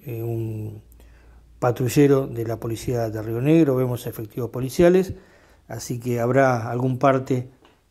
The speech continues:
eh, oficial en un rato más para que le podamos contar con mayores precisiones lo que allí ocurrió. De acuerdo a lo que han planteado los vecinos, eh, esta colisión terminó con este auto con sus ruedas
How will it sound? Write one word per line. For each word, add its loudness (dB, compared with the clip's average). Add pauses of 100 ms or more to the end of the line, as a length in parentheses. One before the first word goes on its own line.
(180)
eh, -10
oficial 4
en -2
un 0
rato -2
más 2
para -6
que -8
le -4
podamos -4
contar 0 (380)
con 4
mayores -2
precisiones -2 (460)
lo 2
que 0
allí -2
ocurrió. -6
De -6
acuerdo 4 (500)
a -6
lo -2
que 0
han -2
planteado 4
los 2
vecinos, 2 (600)
eh, -10 (480)
esta 0
colisión 2
terminó 0
con -2
este 0
auto 4
con -8
sus -10
ruedas 0